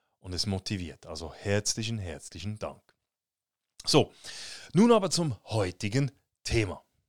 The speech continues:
Jeweils am dritten Montag des Monats Januar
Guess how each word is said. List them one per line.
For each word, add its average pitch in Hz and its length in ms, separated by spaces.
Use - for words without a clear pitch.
Jeweils 196 440
am 110 240
dritten 185 340
Montag 143 560
des 98 340
Monats 101 640
Januar 127 800